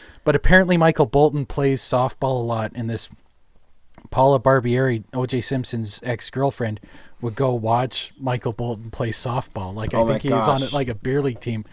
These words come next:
Speaker 1: But apparently he's quite competitive, and that was one of the things that she fell in love with him for, was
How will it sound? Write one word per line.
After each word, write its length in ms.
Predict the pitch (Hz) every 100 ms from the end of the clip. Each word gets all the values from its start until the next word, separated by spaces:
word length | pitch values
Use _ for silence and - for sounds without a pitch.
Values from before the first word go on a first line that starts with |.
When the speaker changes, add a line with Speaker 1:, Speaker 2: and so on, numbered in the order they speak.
| - - -
Speaker 1:
But 100 | 143
apparently 320 | 131 170 160
he's 100 | 151
quite 220 | - 147 131
competitive, 540 | 135 131 131 131 123
and 80 | 113
that 120 | 123
was 140 | 123 110
one 140 | 117
of 80 | 117
the 80 | 110
things 360 | 117 107 107 -
that 200 | 107 -
she 180 | - 101
fell 260 | 113 110
in 80 | 104
love 220 | 107 101
with 200 | 104 95
him 320 | 104 101 98 92
for, 280 | - 104 101
was 260 | 101 92